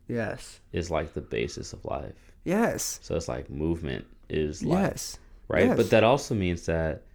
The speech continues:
Speaker 2: just through moving, you are also learning.
Speaker 1: Energy.
Speaker 2: And so just through moving, you're also, like, you know, um, having this type of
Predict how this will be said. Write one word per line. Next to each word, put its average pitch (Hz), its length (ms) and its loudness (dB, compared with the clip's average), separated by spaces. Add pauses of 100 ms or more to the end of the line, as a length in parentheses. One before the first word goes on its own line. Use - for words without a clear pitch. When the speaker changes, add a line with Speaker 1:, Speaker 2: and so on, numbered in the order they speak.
(500)
Speaker 2:
just 98 360 4
through 87 160 4
moving, 85 560 0 (680)
you 85 180 2
are 76 100 4
also 76 600 0
learning. 71 540 -6 (180)
Speaker 1:
Energy. 214 460 2 (420)
Speaker 2:
And 82 160 -2
so 87 160 2
just 98 360 2
through 85 140 2
moving, 80 640 0 (480)
you're 80 180 0
also, 76 840 0 (140)
like, - 640 -6 (320)
you 80 140 -6
know, 73 440 -6 (180)
um, - 520 -6 (2250)
having 85 500 2
this 73 200 -2
type 76 320 0
of 73 480 -4